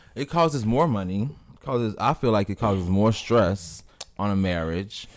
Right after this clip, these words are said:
Definitely. Even with dealing with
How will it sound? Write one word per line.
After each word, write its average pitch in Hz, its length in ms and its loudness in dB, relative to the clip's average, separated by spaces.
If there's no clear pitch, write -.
Definitely. 98 580 2
Even 131 360 4
with 120 160 2
dealing 120 320 4
with 110 380 4